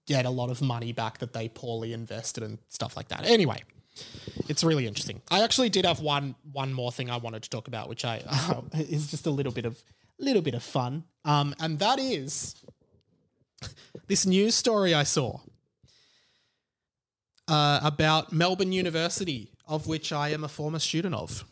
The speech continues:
but not in the way you might think. Um, the University of Melbourne has achieved the highest ever global ranking of an Australian tertiary institution in the annual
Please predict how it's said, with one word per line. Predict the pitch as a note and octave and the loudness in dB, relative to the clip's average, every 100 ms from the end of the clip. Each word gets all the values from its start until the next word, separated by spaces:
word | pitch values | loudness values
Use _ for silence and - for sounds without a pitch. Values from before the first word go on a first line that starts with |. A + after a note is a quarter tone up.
| _ _ _ - _ _ _ _ _ | _ _ _ -20 _ _ _ _ _
but | B2+ | -6
not | C3 D#3 | -2 0
in | F3+ | 0
the | |
way | E3+ E3+ | 0 2
you | E3 | 2
might | D#3 - | 0 0
think. | D#3 A2+ - _ _ | -4 -4 -12 _ _
Um, | C3+ C#3 C#3 B2+ - - - - _ _ | 2 4 4 -2 -10 -20 -20 -20 _ _
the | E3+ | 0
University | G#3+ D#4+ D#4+ D4+ D#4 C#4 | 2 4 4 2 2 2
of | A3+ | 2
Melbourne | A#3+ B3+ C4 G3 C3+ | 2 2 2 -2 0
has | D#3 F#3+ | 0 0
achieved | E3+ - A3+ A3+ F#3+ | 0 2 2 0 0
the | G3 | 0
highest | E3 G3+ A#3 B3+ - | 2 2 2 2 0
ever | A#3 A#3 | 0 0
global | G3 F3 F3+ G3+ G#3 G#3 | -2 2 4 4 4 2
ranking | F3+ F3 F#3 G3+ E3 | 2 2 2 0 0
of | C3+ D3+ | -2 -2
an | E3 | -2
Australian | D#3 - E3 D#3+ F#3+ F3 | -2 0 0 0 0 -4
tertiary | - D#3+ E3+ E3+ E3+ D#3+ | -2 2 2 2 2 0
institution | D#3+ - D#3+ D#3 - D3+ | 0 -4 -2 0 0 0
in | C#3 D3 | -2 0
the | C#3+ - | -2 0
annual | D3+ F3 F3+ F3+ | 0 0 0 0